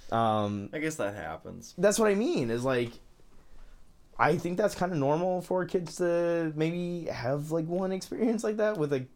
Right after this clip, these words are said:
Speaker 1: kid their age or something, but, uh, that's, I was like, "Dude, why do I, like, connect on so many levels with this kid right now? It's
Speaker 2: Y-,
Speaker 1: weird."
Speaker 2: you actually, like, love this movie. You walk away from it,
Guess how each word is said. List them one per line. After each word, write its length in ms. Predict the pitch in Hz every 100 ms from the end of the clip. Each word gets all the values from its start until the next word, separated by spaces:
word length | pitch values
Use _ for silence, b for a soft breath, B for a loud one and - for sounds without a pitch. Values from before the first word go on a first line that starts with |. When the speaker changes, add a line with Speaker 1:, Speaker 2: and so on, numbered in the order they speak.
| -
Speaker 1:
kid 180 | 143 160
their 160 | 190
age 280 | 190 190 196
or 80 | 190
something, 380 | 196 202 208 170
but, 300 | 135 123 - b b b b b b - -
uh, 600 | 120 117 110 107 101 - -
that's, 360 | 131 127 147 -
I 140 | 147
was 140 | 156 139
like, 340 | 143 131 120 - - - -
"Dude, 200 | 214 208
why 220 | 175 196
do 100 | 320
I, 120 | 240
like, 180 | 170 127
connect 300 | 110 143 170
on 160 | 156 120
so 100 | 156
many 140 | 147
levels 320 | 113 127 123 107
with 140 | 98
this 160 | 101 -
kid 240 | 165 147
right 160 | 110 101
now? 160 | 101 110
It's 160 | 107 123
Speaker 2:
Y-, 120 | 98
Speaker 1:
weird." 200 | 139 190
Speaker 2:
you 140 | 233
actually, 380 | 190 170 143 147
like, 160 | 139 117
love 340 | 123 117 117
this 180 | 123 117
movie. 300 | 120 117 123
You 160 | 135 139
walk 220 | 135 131
away 180 | 139 139
from 180 | 143
it, 120 | 180